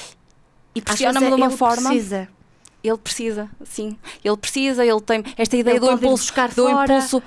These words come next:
Speaker 1: do impulso sexual masculino, ele precisa, senão vai procurar fora, então eu acabo por ceder. Mas acabo por ceder de uma forma que não é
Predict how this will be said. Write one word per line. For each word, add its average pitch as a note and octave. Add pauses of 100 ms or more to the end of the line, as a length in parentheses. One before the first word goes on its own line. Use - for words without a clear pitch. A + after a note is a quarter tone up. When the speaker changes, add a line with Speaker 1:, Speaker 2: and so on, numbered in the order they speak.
(140)
Speaker 1:
do A#3+
impulso A#3+
sexual A#3
masculino, A3+
ele G#3
precisa, G#3+
senão G#3
vai G#3
procurar G#3
fora, G#3+ (220)
então A#3+
eu A#3+
acabo A3+
por -
ceder. F#3+ (220)
Mas A3+
acabo C#4
por A#3+
ceder A#3
de A3
uma A3
forma A3
que A3
não G#3+
é G#3